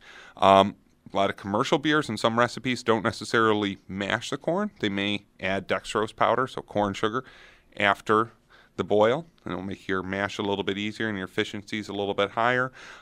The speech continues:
Um, but either way, you're gonna need some adjuncts and you're gonna need, um, some light body. Now, the other thing is you're gonna need some I B Us, you know, fifteen to twenty I B Us, but not a lot. You don't wanna turn this into a pale ale. It's a very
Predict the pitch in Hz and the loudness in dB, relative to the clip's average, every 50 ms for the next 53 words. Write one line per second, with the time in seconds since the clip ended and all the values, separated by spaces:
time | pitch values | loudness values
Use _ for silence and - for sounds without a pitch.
0 | - - 98 98 98 92 98 98 - 113 120 123 127 120 117 104 107 107 98 92 | -2 2 4 4 4 4 2 -2 0 0 -2 0 0 2 2 2 2 2 0 -2
1 | 95 101 98 98 95 95 98 101 - - 113 - - 98 95 92 90 98 98 98 | -4 -6 -6 -6 -4 -6 -6 -6 -6 -8 -8 -6 -4 -4 -4 -2 -2 -2 -2 -2
2 | - - - - 95 95 92 92 90 98 101 98 98 98 95 95 95 95 95 95 | -4 -8 -8 -6 -4 -4 -4 -4 -2 -2 -2 0 0 -2 -2 -2 -2 -2 -4 -4
3 | 98 - - - - - - - _ _ - 90 92 95 95 95 95 92 - - | -6 -8 -12 -18 -20 -20 -20 -20 _ _ 0 2 4 4 4 4 2 0 -4 -10
4 | - - - - - 98 95 - - - - 107 117 113 - - - - _ _ | -18 -20 -16 -10 -8 -4 -2 -2 0 4 6 8 8 6 6 2 -6 -20 _ _
5 | _ - - _ - - - - - 107 113 107 131 120 123 139 170 190 170 - | _ -20 -20 _ -20 -20 -20 -14 -2 4 6 6 6 8 6 6 4 4 2 2
6 | 139 123 127 - - 110 113 113 - 120 107 113 123 123 120 117 135 175 170 - | 0 0 0 0 0 0 0 0 0 -2 -2 0 2 2 4 4 2 0 0 0
7 | 175 160 160 175 202 190 139 117 104 95 - - _ _ - - - 147 165 - | 0 0 0 0 -2 -4 -4 -4 -4 -6 -8 -12 _ _ -18 -14 -12 -12 -14 -8
8 | - - 135 - - - 151 151 143 139 - - 139 139 135 131 120 120 123 123 | -4 -4 -4 -2 -2 -2 0 0 0 0 0 2 2 4 4 4 4 2 2 2
9 | 120 110 101 101 110 110 - _ - 123 - - 123 127 127 131 127 127 131 139 | 0 -2 -2 -2 -4 -4 -6 _ -6 -6 -6 -4 -4 -4 -4 -2 -2 0 2 2
10 | 139 143 143 143 143 143 143 - - - - _ _ _ - - 135 131 127 110 | 2 4 4 2 2 0 -2 -10 -20 -20 -20 _ _ _ 0 2 4 4 4 4
11 | - - - - - - 104 92 104 104 107 117 123 131 131 - - - 131 131 | 2 0 -6 -18 -16 -12 -6 -2 -2 0 4 4 4 2 2 -2 -2 -2 0 2
12 | 127 123 120 - - 117 117 - - 117 107 - - - - 117 110 104 101 92 | 2 0 0 0 -2 -2 -2 -2 -2 -4 -4 -4 -2 2 4 4 4 4 2 -2
13 | - 90 92 - - - 90 87 - 95 98 101 101 104 104 104 | -6 -6 -8 -8 -12 -14 -12 -8 -6 -6 -4 -4 -4 -4 -6 -8